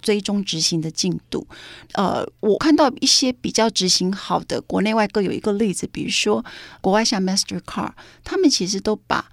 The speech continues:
指标联动到高阶主管的薪酬，甚至员工的绩效，然后变成是上下一心，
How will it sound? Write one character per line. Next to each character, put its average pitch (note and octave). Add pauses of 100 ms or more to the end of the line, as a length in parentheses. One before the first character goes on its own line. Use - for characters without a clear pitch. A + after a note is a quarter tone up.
(160)
指 F3
标 G#3+
联 F3+
动 F#3+
到 F3+ (240)
高 G3+
阶 G3
主 F#3
管 -
的 F3
薪 G3+
酬， F3
甚 G#3
至 G3+
员 F#3
工 B3
的 G#3+
绩 F#3
效， - (320)
然 G#3
后 A#3
变 A3
成 G3+
是 G3
上 G3+
下 F#3+
一 F#3
心， F#3